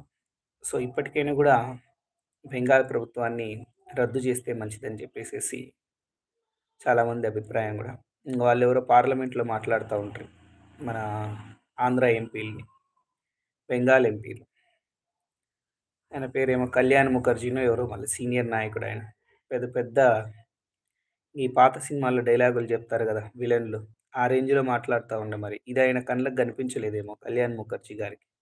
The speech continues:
కళ్యాణ్ ముఖర్జీనో బెనర్జీనో మళ్ళీ బెంగాల్ ఎంపీ ఆయన. ఏపీ గురించి మాట్లాడుతూ ఉన్నారు, చంద్రబాబు నాయుడు గురించి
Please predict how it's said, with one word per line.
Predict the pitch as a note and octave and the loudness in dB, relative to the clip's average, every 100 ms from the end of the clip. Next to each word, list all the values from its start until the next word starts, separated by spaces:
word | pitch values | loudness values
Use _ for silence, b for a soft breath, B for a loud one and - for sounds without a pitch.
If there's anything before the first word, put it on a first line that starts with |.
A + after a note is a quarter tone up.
| _ _ _ _ _ _ - | _ _ _ _ _ _ -2
కళ్యాణ్ | C3 C#3 C3+ | 2 2 2
ముఖర్జీనో | C3 C#3 C3 C#3 D#3 | 0 0 0 0 0
బెనర్జీనో | C3 B2 B2+ B2 B2 A2+ | 2 4 4 0 -2 -2
మళ్ళీ | A2 G#2+ | -2 -2
బెంగాల్ | A2+ A2+ B2 B2 | -2 2 4 4
ఎంపీ | A2 G#2+ G#2+ | 2 -2 -6
ఆయన. | G#2 G2+ A#2+ - _ _ _ _ _ _ _ _ _ _ _ - | -6 -8 -12 -16 _ _ _ _ _ _ _ _ _ _ _ -2
ఏపీ | C#3 C#3+ | -2 0
గురించి | C#3 C3 B2 - | 0 -2 -2 -4
మాట్లాడుతూ | A#2 A#2 A#2 A2+ A2+ | -4 0 0 0 -4
ఉన్నారు, | A2 A2 A2 | -10 -10 -10
చంద్రబాబు | - A2+ A#2+ B2+ A#2+ | -10 -6 -2 0 -2
నాయుడు | A#2 G#2+ | -4 -6
గురించి | A2+ A2 A2+ | -10 -12 -14